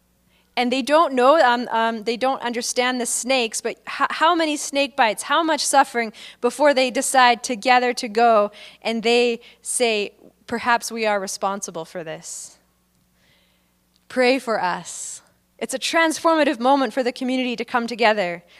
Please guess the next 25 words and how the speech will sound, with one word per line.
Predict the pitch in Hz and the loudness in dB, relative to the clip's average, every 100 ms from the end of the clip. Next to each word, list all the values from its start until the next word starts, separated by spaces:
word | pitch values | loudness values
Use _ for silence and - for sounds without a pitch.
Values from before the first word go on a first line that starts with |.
| _ _ | _ _
We | 220 269 240 | -4 0 4
are | 208 | 2
suffering, | 208 254 254 - 285 320 330 _ _ | 2 0 0 0 -6 -6 -12 _ _
we | - 247 | -6 0
are | 233 214 | 2 2
afraid, | 196 - 220 233 254 294 320 - _ _ | -2 -6 -2 0 0 -2 -8 -16 _ _
we | - 254 | -2 4
are | 226 226 | 6 6
afraid | - 254 269 233 | 2 2 2 2
we | 254 247 | 0 2
are | 226 | 2
responsible | 208 - 240 262 269 240 269 | 0 -2 0 0 0 -2 -2
for | 262 254 | -2 0
this, | 277 320 - - _ _ _ _ - | 0 -2 -8 -12 _ _ _ _ -8
and | 208 220 - _ _ _ _ _ | -6 -8 -12 _ _ _ _ _
beautifully, | 202 220 208 190 170 - _ _ _ _ _ _ - | -12 -10 -10 -10 -12 -16 _ _ _ _ _ _ -16
we | 202 233 | -8 -6
want | 226 220 180 | -4 -6 -8
to | 196 | -10
live. | 180 202 160 - _ _ _ _ _ _ _ _ _ _ _ _ | -8 -8 -8 -14 _ _ _ _ _ _ _ _ _ _ _ _
We | 220 254 | -6 -2
don't | 277 254 208 | 2 2 2
want | 233 233 202 | 0 0 -4
this | 196 175 | -10 -8
anymore. | 202 190 185 165 151 | -8 -8 -10 -10 -12